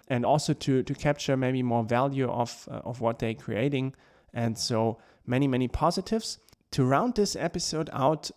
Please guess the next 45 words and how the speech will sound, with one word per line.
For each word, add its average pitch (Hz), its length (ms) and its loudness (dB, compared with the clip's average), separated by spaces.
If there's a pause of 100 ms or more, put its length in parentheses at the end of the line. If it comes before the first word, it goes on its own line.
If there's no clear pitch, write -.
(120)
I 139 160 0
would 135 220 -2
like 117 320 -2
to 127 100 -4
give 127 240 -2
you 117 200 2
an 113 200 -4
example 120 640 -2
from 117 480 -2
within 120 400 -2
the 107 120 0
N 113 140 -4
F 107 180 -6
T 123 140 -4
community - 720 -4 (240)
that 113 160 -4
you 117 300 2
might 120 260 0
not 110 200 -4
have 110 200 -6
heard - 260 -2
of. - 240 -12 (300)
And 123 100 0
it's 123 140 0
a 135 60 2
very 135 160 4
successful 156 720 0
example 156 680 -2
of 127 320 0
a 123 140 0
true 170 640 -2 (340)
Web 123 320 0
three 127 540 0 (180)
book - 320 2
project, 104 600 -6
I 107 100 -8
would - 180 -10
say. - 300 -8 (280)
And 127 100 0
it's 123 140 -2
quite 160 180 6
interesting. - 540 -4 (400)
Let's 139 220 4
hear 117 180 2
it. - 180 -10